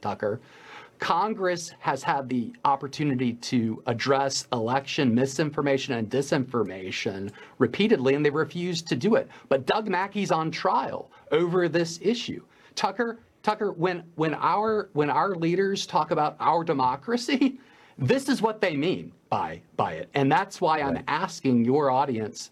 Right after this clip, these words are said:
Speaker 1: to not only pray for Doug, but to support his legal defense at meme defense fund dot com.
Speaker 2: Well, yeah, you have to be allowed to make fun of the people in power, or else,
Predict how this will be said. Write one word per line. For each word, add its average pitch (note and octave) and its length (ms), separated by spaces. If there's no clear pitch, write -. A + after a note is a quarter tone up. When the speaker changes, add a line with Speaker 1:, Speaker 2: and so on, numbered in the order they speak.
Speaker 1:
to - 200
not D#3 120
only B2+ 220
pray A3 300
for D3 140
Doug, G#2 360
but C#3 100
to B2+ 80
support D#3+ 360
his C#3 160
legal C#3+ 200
defense A#2+ 440
at A#2 240
meme A#2+ 180
defense A#2+ 400
fund A#2 220
dot G#2+ 200
com. - 300
Speaker 2:
Well, D#3 140
yeah, C4 180
you C#3 200
have D#3+ 340
to G3+ 100
be F#3 140
allowed G#2+ 520
to - 140
make G2+ 200
fun F3 260
of G#2 140
the G#2 80
people G#2+ 420
in D#2+ 80
power, C#3+ 500
or G#2 220
else, - 400